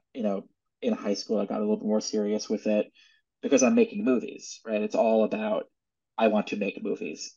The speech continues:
And, you know, in, in, in, I had just done this forty-minute found footage zombie movie, uh, which was not scripted. We had, like, an outline, but it was otherwise kind of improvised. It's like,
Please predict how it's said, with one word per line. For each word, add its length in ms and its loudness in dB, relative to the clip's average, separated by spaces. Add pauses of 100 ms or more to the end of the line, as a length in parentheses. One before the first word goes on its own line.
And, 520 -4 (920)
you 80 -4
know, 120 4
in, 80 4
in, 340 4
in, 360 4 (260)
I 80 2
had 180 4
just 220 2
done 140 4
this 220 2 (160)
forty-minute 680 0 (520)
found 220 0
footage 220 4
zombie 280 2
movie, 500 2 (640)
uh, 380 4
which 180 0
was 180 4
not 220 -2
scripted. 280 0
We 80 4
had, 80 4
like, 100 0
an 60 -4
outline, 400 -4
but 60 -2
it 20 0
was 80 -2
otherwise 320 2
kind 160 -6
of 60 -6
improvised. 520 -2
It's 140 -4
like, 140 0